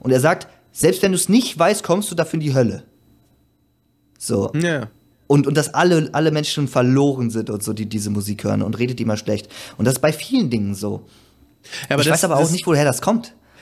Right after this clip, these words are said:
Speaker 2: Naja, also, ähm, einerseits verstehe ich das schon, weil viele dieser Menschen, die genau so probieren, eine Botschaft rüberzubringen, ne, ihre Botschaft rüberzubringen, fangen an, ähm,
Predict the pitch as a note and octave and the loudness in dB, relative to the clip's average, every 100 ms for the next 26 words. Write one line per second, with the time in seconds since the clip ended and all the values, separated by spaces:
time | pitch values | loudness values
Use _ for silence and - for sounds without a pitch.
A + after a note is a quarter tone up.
0 | - D#3+ F#3 - D#3+ D#3+ C#3+ _ _ _ | -2 0 0 -2 -4 -4 -6 _ _ _
1 | _ _ _ _ _ - D3+ D3+ D3 D3 | _ _ _ _ _ -2 0 0 0 0
2 | C#3 C#3 C3+ C#3 _ _ _ _ _ D3 | 0 -2 -4 -8 _ _ _ _ _ -2
3 | F3+ E3 E3+ D#3+ - _ - D3+ - G3 | -2 0 -2 -4 -10 _ -4 -4 0 -2
4 | - E3 - G3+ B3 D3+ D3 D3+ D3+ - | -2 -2 0 0 -2 -2 -2 0 -2 -4
5 | C3+ - A#3 A#3 C#3+ C3+ C3 B2+ B2 C3 | -8 -2 0 0 -2 -2 -2 -2 -2 -2
6 | C3+ B2+ A#2+ A#2+ B2 B2+ B2 A#2 B2+ B2+ | -2 -2 -2 -2 -2 -2 -4 -4 -6 -4
7 | C#3+ D#3+ D#3+ C3 D#3+ F#3 D3 - C3+ B2 | -2 0 0 0 -2 0 -4 -4 -4 -4
8 | - A2+ A2 C#3 D3+ G#3 A3 E3+ B2+ C3 | -6 -6 -4 -4 -2 0 0 -2 -2 -4
9 | C3 - C3 B2+ C3 C3 E3 F#3 - - | -4 -4 -4 -4 -4 -4 -4 -4 -10 -20
10 | - - - F3+ G#3+ - D3+ F#3 G3+ - | -20 -8 0 0 2 0 -2 0 -2 -6
11 | _ _ _ _ C#3 C#3 C#3 C3+ C3 B2+ | _ _ _ _ -6 -4 -2 -4 -4 -6
12 | B2 B2 - | -6 -8 -12